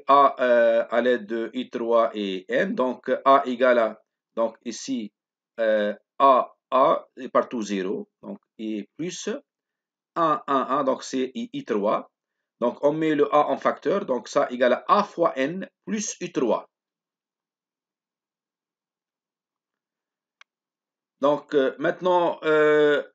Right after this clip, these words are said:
la, la formule de binôme, elle s'applique pour les matrices que lorsque les deux matrices commutent, ok, A et B, deux matrices, donc il faut que A fois B égale à B fois A. Donc ici, on a le A fois n commute avec I trois.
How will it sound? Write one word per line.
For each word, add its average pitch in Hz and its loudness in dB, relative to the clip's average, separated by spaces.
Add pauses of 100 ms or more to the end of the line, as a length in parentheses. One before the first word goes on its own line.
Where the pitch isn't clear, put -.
(180)
la, 139 0
la 160 4
formule 165 -2
de 156 2
binôme, 160 0
elle 156 2
s'applique 170 -4
pour 160 -2
les 147 0
matrices 143 -2
que 190 0
lorsque 175 2
les 147 -2
deux 180 2
matrices 165 -6 (240)
commutent, 143 2
ok, 107 -14 (180)
A 117 2
et 107 -6
B, 110 -4
deux 110 -6
matrices, 104 -6
donc 117 -4
il 110 -10
faut 131 -8
que - -10
A 127 2
fois 104 -4
B 117 -6
égale 131 0
à 123 4
B 147 2
fois 127 -2
A. 95 -6 (460)
Donc 113 -6
ici, 147 -6
on 160 -2
a 151 0 (500)
le 131 -2
A 160 6
fois 151 0
n 151 0
commute 180 -4
avec 131 2
I 120 -10
trois. 107 -2